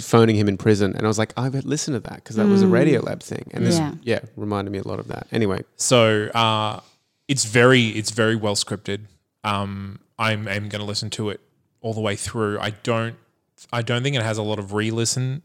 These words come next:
Speaker 3: value.
Speaker 2: No.
Speaker 3: Uh, unlike something like Serial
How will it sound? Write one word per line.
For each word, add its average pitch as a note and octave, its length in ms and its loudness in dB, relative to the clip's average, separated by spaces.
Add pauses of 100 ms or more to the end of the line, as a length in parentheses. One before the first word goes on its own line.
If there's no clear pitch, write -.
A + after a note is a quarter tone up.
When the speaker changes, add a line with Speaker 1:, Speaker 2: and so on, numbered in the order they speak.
Speaker 3:
value. B2 580 0 (180)
Speaker 2:
No. G#3 280 8
Speaker 3:
Uh, C#3+ 500 4
unlike B2+ 360 0
something G#2 380 -2
like G2+ 240 -8
Serial A2 840 -2